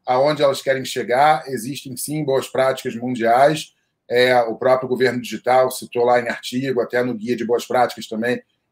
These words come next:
onde aparecem as normas, mas a gente precisa realmente olhar um pouquinho mais aqui pro Brasil, até por conta que a L G P D, eu costumo dizer que ela não é uma nave espacial que tá sobre todas as outras leis.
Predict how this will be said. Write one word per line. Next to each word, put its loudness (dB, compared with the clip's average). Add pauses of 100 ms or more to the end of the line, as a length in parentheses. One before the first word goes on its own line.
(140)
onde 2
aparecem 2
as 0
normas, 4 (380)
mas 2
a 4
gente -2
precisa -4
realmente 0
olhar 6
um -4
pouquinho -4
mais 4
aqui -10
pro -4
Brasil, 2
até 2 (400)
por -2
conta 6
que 0
a 6
L 6
G -2
P 0
D, -2
eu -2
costumo -8
dizer -2
que -2
ela 2
não 2
é 8
uma 4
nave 2
espacial 2 (220)
que -12
tá 2
sobre 2
todas 2
as 0
outras 0
leis. 0